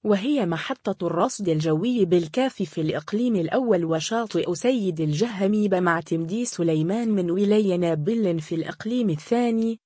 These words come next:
حيث ستنظم عملية الرصد بالشراكة مع الجمعية التونسية لعلوم الفلك.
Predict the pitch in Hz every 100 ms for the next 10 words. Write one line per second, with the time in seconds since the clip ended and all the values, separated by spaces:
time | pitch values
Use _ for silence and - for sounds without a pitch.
0 | _ - 285 294 190 175 175 160 180 226
1 | 226 214 202 175 165 165 165 226 240 160
2 | 170 156 190 233 180 180 156 151 - 165
3 | 214 247 214 185 185 170 156 165 156 165
4 | 156 165 247 175 165 156 - 185 170 160
5 | 277 247 214 175 160 185 262 247 190 -
6 | 262 156 156 - -